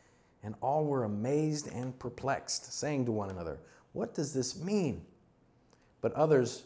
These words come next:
mocking, said, they are filled with new wine.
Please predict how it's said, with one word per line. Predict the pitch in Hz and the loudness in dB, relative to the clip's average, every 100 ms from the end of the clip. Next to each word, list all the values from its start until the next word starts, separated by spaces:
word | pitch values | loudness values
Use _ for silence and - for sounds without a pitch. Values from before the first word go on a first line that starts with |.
| - - | -18 -12
mocking, | 107 170 202 - 101 90 | 0 2 2 2 -4 -4
said, | - 110 92 90 156 - - - _ - - - _ - _ _ _ _ _ - | -6 -4 -4 -6 -10 -16 -20 -20 _ -20 -20 -20 _ -20 _ _ _ _ _ -8
they | 143 | -4
are | 101 | -4
filled | - 123 113 | -2 -2 0
with | 90 | -4
new | 107 113 | -4 -4
wine. | 95 78 71 | -4 -6 -10